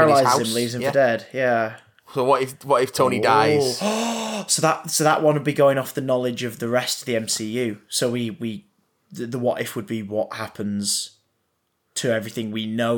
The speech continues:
Speaker 1: Well, it wouldn't
Speaker 2: happened
Speaker 1: even,
Speaker 2: if he
Speaker 1: it
Speaker 2: was
Speaker 1: wouldn't
Speaker 2: never
Speaker 1: even need to be
Speaker 2: part of
Speaker 1: that.
Speaker 2: it.
Speaker 1: It'd be like, so what? So the Iron Man tech goes sort of wide without Tony to control it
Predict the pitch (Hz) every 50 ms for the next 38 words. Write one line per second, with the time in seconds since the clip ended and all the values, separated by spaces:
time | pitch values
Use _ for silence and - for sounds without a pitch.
0 | 113 - 330 339 311 311 320 294 - 262 247 - - - 214 196 - 240 226 -
1 | 110 113 104 107 98 101 120 123 113 131 - 196 190 147 135 123 127 131 143 135
2 | 127 123 120 - - - - - - _ - - - - 131 127 123 123 131 147
3 | 147 - - - 104 - - - - - 135 127 131 127 131 - - _ _ -
4 | 143 139 139 139 143 139 135 131 127 127 127 127 - - 139 123 - - - -
5 | - _ _ _ _ _ _ _ _ _ _ _ _ - 127 123 120 117 117 117
6 | 113 - - - 123 113 - 82 107 - 107 117 123 120 120 113 110 110 113 110
7 | 113 113 101 98 110 - - - - - 110 110 113 110 - - 98 - 92 85
8 | - - 101 107 110 104 - - - -